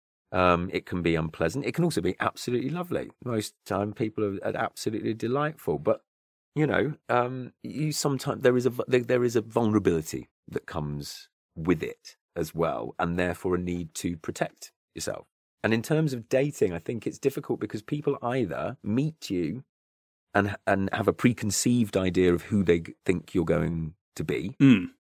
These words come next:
Speaker 1: or they have absolutely no idea who you are, which is great, but then are horrified at how little anonymity and privacy you have when you're out in public with them. Because it is traumatic when,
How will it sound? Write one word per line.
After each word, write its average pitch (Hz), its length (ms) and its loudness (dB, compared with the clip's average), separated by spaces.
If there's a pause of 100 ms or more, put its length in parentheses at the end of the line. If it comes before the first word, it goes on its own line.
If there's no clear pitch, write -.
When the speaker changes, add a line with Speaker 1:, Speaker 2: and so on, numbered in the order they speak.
(180)
Speaker 1:
or 147 480 8 (600)
they 113 180 8
have 123 160 0
absolutely 127 520 4
no 131 380 4
idea 101 320 4
who 101 120 2
you 90 220 0
are, 87 400 -4 (120)
which 101 200 0
is 90 120 -2
great, 104 480 -2 (260)
but 101 140 -2
then 127 160 6
are 120 40 6
horrified 113 1040 -2 (640)
at 98 160 0
how 110 540 -2
little 110 680 -2 (100)
anonymity 101 600 0
and 87 100 -6
privacy 95 380 -2
you 87 140 -4
have 87 240 -6
when 87 120 -4
you're 85 140 -4
out 82 160 -6
in - 80 -10
public 80 360 -8
with 78 180 -8
them. - 160 -14 (600)
Because 202 260 -2
it - 160 -8
is - 200 -6
traumatic - 580 -4
when, 87 360 -4